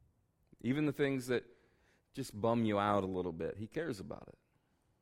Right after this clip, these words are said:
Psalm fifty-six, verse eight, it says, uh, the psalmist says, "You keep track of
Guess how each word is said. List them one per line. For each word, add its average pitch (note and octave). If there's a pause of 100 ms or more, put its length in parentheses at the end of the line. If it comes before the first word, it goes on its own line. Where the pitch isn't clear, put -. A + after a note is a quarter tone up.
(2000)
Psalm C#3+
fifty-six, D3+
verse A#2+
eight, A#2+
it E2
says, G#2+ (760)
uh, G#2
the G2+
psalmist B2
says, G#2+
"You D3+
keep F3
track D3
of A#2